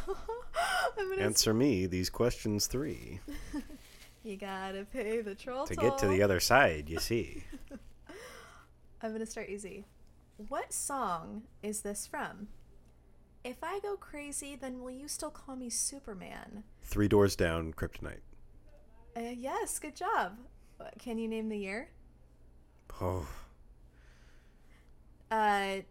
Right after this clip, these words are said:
Speaker 1: two thousand three, two thousand six, two thousand or two thousand nine.
Speaker 2: Two thousand three.
Speaker 1: No, two thousand, sorry.
Speaker 2: Uh, I had a feeling.
Speaker 1: That was a bonus.
Speaker 2: Yeah, wasn't it?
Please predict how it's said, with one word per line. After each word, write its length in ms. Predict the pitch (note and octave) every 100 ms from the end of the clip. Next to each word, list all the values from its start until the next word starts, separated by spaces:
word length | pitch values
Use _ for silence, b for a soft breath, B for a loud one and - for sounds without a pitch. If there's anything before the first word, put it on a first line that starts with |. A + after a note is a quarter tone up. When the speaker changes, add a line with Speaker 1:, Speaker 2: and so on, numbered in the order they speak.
| - - -
Speaker 1:
two 220 | - C#4
thousand 540 | C4+ C#4 C#4 D4 D4+ C4
three, 540 | A3 G#3 G#3 G#3 G#3+ - - -
two 220 | - A3+
thousand 460 | A3+ A3 A3+ A#3 A3+
six, 760 | - G3 F#3+ F#3+ - - - - - - - - - -
two 280 | - A#3+ A#3
thousand 800 | - G3+ G3 G#3 G3 F#3 F#3 F3+
or 180 | F3+ F#3
two 340 | F3+ - G#3 G3
thousand 520 | - F#3 F3+ F3 E3+
nine. 460 | D#3 C#3 - - G3+ - - - - - - - - - - - - - - - - -
Speaker 2:
Two 220 | - - -
thousand 560 | G2+ F#2 - F2+ E2+ - - -
three. 460 | E2 D#2 - - -
Speaker 1:
No, 120 | F3 - -
two 120 | G#3
thousand, 400 | - - A3 A3
sorry. 400 | A#3 A#3+ A3 G#3 G#3
Speaker 2:
Uh, 180 | E2 D2 B B -
I 60 | E2 E2 E2+
had 80 | E2+
a 40 |
feeling. 120 | E2+ F3
Speaker 1:
That 140 | A#3
was 160 | A#3 C4
a 60 | A#3+
bonus. 500 | G3 D#3 - A3 -
Speaker 2:
Yeah, 120 | E2+
wasn't 260 | F2+ F#2
it? 140 | F2